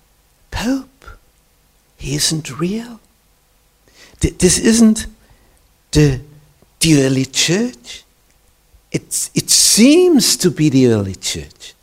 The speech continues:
but it is only a construction. It appears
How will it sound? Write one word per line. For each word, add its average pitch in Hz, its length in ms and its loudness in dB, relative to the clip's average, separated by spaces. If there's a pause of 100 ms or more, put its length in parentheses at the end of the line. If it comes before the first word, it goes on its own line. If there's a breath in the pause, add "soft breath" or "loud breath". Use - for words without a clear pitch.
(440 soft breath)
but 170 160 0
it 165 40 2
is 147 180 2
only 135 300 4
a 104 100 2
construction. 214 1200 -2 (2250)
It - 180 -8
appears 269 1080 2